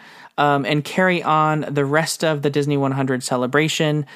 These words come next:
until that then also ends as well. And lastly, for my update video on YouTube, um, I also showcased some updates and changes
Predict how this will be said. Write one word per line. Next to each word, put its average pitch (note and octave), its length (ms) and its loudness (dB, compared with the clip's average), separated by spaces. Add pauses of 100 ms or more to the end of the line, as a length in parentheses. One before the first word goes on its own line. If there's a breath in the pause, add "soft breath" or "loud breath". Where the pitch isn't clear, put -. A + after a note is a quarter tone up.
(220 loud breath)
until C#3+ 400 2
that C#3 400 0
then B2+ 260 -2
also A#2+ 520 -4
ends B2+ 360 -12
as C3+ 180 -6
well. - 340 -12 (220 soft breath)
And A3+ 280 2
lastly, A#3+ 440 2
for G3+ 380 2
my F#3 220 2
update F#3 440 0
video E3+ 340 2
on D#3+ 300 2
YouTube, D#3 720 0
um, D3 240 2
I C3+ 120 2
also A#3+ 280 0
showcased G#3 760 0
some G3 300 0
updates E3 460 0
and D#3 120 0
changes D3 600 0